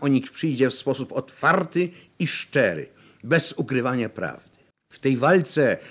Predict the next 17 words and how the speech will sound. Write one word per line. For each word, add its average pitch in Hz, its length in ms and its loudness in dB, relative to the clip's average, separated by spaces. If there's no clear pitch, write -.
długiej 180 840 2
i 110 100 -4
upartej 151 800 0
zawsze 160 480 2
stać 143 340 -2
będziemy 143 380 4
po 135 160 0
stronie 135 380 0
pokrzywdzonych, 160 1000 0
przeciwko 190 600 2
stronie, 170 440 2
która 139 320 0
gnębi 156 800 0
i 131 100 0
uciska 131 840 -4
i - 80 -10
krzywdzi. - 600 -10